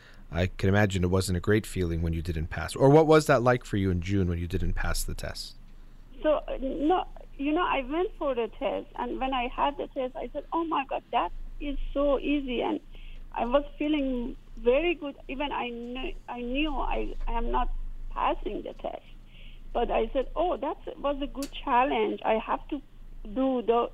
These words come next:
Speaker 2: more those of this challenge, you know."
Speaker 1: Yeah.
Speaker 2: Because that makes me feel better. And then I came because I had, I paid for the other part of the exam. I said, "Okay, I'm gonna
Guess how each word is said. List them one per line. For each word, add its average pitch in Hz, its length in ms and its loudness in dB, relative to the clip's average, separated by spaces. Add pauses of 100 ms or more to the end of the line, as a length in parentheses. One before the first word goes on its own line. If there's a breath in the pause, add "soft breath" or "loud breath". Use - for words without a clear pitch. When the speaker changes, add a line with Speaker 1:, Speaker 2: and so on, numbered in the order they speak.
(260)
Speaker 2:
more 262 280 2
those 220 380 -2
of - 240 -2 (100)
this 226 120 -6 (180)
challenge, - 440 -2
you 262 100 -6
know." - 280 -6 (420 soft breath)
Speaker 1:
Yeah. 104 180 4
Speaker 2:
Because 208 240 -4 (100)
that 247 260 2
makes 262 300 -2
me 240 240 -4
feel 262 200 0
better. 196 420 0 (640 soft breath)
And 240 200 0
then 277 320 2
I 254 320 0
came 311 380 -4
because 240 360 -2 (800)
I 247 100 2
had, 277 440 0 (380)
I 226 160 0
paid 294 420 0
for 208 180 -4
the 196 100 -4
other 240 280 -2
part 214 320 -4
of 196 180 -8
the - 140 -4
exam. - 400 -2
I - 100 -8
said, - 160 -8
"Okay, - 280 0
I'm 208 140 0
gonna - 260 -2